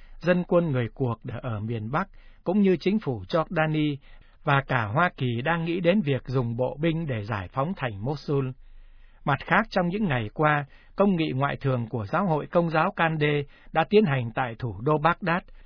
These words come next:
và bắt đầu với lễ truyền chức cho hai tân giám mục là Đức cha Emmanuel Hana Saleta, giám mục giáo phận Santadai, và Đức cha Bazel Yando, tân đại diện thượng phụ.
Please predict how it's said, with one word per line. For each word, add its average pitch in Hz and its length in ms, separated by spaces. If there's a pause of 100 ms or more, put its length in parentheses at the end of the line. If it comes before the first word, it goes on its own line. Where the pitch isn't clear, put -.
(220)
và 135 280
bắt 185 220
đầu 135 280
với 180 120
lễ 175 220
truyền 120 280
chức 208 220
cho 175 140
hai 160 240
tân 160 260
giám 160 240
mục 123 180 (400)
là 120 360
Đức 180 160
cha 170 220
Emmanuel 147 800
Hana 139 440
Saleta, 135 760 (340)
giám 202 240
mục 151 180
giáo 170 240
phận 135 240
Santadai, 139 920 (400)
và 131 180 (140)
Đức 196 80 (100)
cha 151 300
Bazel 147 560 (240)
Yando, 139 520 (320)
tân 175 200
đại 131 200
diện 127 260
thượng 123 260
phụ. 120 320